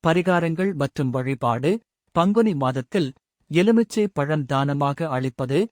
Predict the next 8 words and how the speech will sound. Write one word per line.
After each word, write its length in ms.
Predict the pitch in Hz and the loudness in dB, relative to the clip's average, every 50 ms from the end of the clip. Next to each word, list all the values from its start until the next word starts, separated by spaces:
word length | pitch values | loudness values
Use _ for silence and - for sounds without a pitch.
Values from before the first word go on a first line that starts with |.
| _ _ _ _ _ _ - | _ _ _ _ _ _ -2
காது 300 | - 170 175 202 196 214 | 0 2 2 4 2 0
கேளாதவர்களுக்கு 920 | - - 151 147 151 151 143 139 143 131 135 131 139 135 135 - - - 190 180 - 139 | -2 -2 -2 -2 0 0 -2 -2 -2 -4 -4 -4 -4 -4 -4 -4 -6 -6 -6 -6 -4 -4
உதவுவது 500 | 135 139 131 123 113 131 135 131 139 156 202 214 _ _ _ _ _ _ - | -4 -4 -4 -4 -4 -6 -4 -2 0 -2 -2 -4 _ _ _ _ _ _ -2
மற்றும் 360 | 147 151 - - 170 143 - - | -2 -2 -2 -2 -4 -4 -4 -8
ஸ்ரீ 280 | - - - 190 220 233 | -10 -6 -2 0 0 0
விநாயகர் 600 | 208 151 147 139 143 135 135 139 143 175 185 180 - | -2 -2 -2 -2 0 0 -2 -2 -2 -2 -4 -4 -4
பெருமானை 540 | - 160 147 151 160 160 156 156 156 160 156 | -6 -4 -2 -2 0 0 0 -2 -2 -2 -4
வழிபடுவது 720 | 135 120 135 131 147 147 - 143 131 135 127 160 180 190 | -4 -4 -4 -4 -4 -4 -4 -4 -4 -4 -4 -2 -2 -2